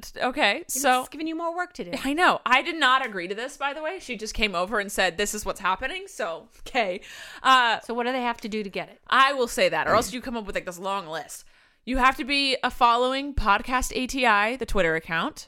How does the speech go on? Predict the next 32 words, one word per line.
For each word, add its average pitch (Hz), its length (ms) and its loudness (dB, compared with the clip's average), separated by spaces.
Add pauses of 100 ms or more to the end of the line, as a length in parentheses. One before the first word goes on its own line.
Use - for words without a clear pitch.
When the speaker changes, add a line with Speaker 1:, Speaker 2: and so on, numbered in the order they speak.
(120)
Speaker 2:
Okay. 185 120 -8
Speaker 1:
You 190 60 -10
have 190 180 0
to - 100 -12
subscribe 196 600 -2
to 185 260 -4
All 196 200 2
Things 214 220 -4
Internet, 202 460 -2 (500)
uh, 170 60 -6 (320)
uh, 185 220 2 (180)
s-, - 300 -6
YouTube 196 380 -2
channel. 165 440 -4 (140)
Speaker 2:
Okay. 196 240 -10 (440)
Speaker 1:
And 185 440 2
you 196 160 -4
have 190 360 4
to 185 600 -6 (460)
social 254 520 2
media 233 540 0
out 190 500 0
this 196 380 -4
episode 160 760 -2
in 180 140 -12
some 170 240 -8
form 170 180 -6
or - 20 -14
another 147 300 -6
and 165 140 -14
tag - 280 -12
us. - 380 -8